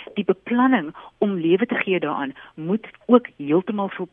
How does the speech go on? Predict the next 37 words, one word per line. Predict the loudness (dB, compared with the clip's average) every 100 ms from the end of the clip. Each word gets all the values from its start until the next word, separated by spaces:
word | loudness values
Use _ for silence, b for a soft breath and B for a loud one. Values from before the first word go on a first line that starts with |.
| _
verpersoonlik | -4 -4 -6 -4 -4 -4 -4
wees | -2 -6
tot | -6 -8
jou | -4 -2 -2
as | -4
individu. | -8 -8 -8 -6 -6 -6 B B -8
So | 2 2 2 B
wat | -2 -2 0 -4
ek | -2
bedoel | 0 0
met | -2
finansiële | -4 -4 0 -2
vryheid | 2 0 0
en | -2
wat | -4
jy | 0 -2
bedoel | 0 -4
met | -4 -8
finansiële | -6 -6 -8 -4
vryheid | -4 -4 B B
kan | -6 0
twee | 0 2
heeltemal | 0 0 -2 -2
verskillende | -8 -4 -4 -4
goed | -4 -4 -2
wees. | -4 -4 B B B _ _ 0
Wat | 0
belangrik | 0 0 4 4 4
is, | 0
is | -2
dat | -8
ons | -6
die | -8 -2
planne | -2 0 -2
in | -2
plek | -2 -4
stel | -4 -4